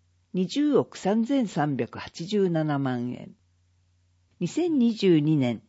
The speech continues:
一期一会栃木国体、栃木大会の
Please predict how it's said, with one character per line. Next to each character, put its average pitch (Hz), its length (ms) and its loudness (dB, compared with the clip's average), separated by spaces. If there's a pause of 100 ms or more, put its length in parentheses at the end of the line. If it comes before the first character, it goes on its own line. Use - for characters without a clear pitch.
(160)
一 185 220 -8
期 294 220 0
一 202 300 0
会 113 180 2
栃 - 240 -10
木 233 140 -2
国 180 200 0
体、 - 380 -6 (140)
栃 180 260 -10
木 269 120 -6
大 254 260 -2
会 143 280 0
の 110 220 -6